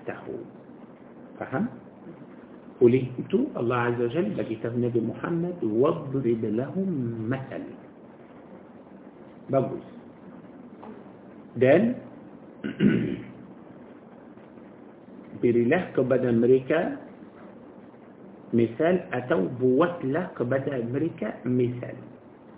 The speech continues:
Baik. Tapi dalam ayat ini kita nampak firman Allah Azza wa Jalla,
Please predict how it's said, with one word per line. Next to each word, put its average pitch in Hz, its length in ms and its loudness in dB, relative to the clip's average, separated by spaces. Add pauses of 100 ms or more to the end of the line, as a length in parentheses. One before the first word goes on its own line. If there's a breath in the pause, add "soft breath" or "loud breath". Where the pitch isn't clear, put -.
(380)
Baik. - 240 -8 (1500)
Tapi 208 400 0 (560)
dalam 185 320 6
ayat 160 400 -2 (160)
ini 143 320 2
kita 135 240 -4
nampak 156 560 -2
firman 135 560 2
Allah 131 400 -4
Azza 127 160 -4
wa 117 160 0
Jalla, 156 260 -2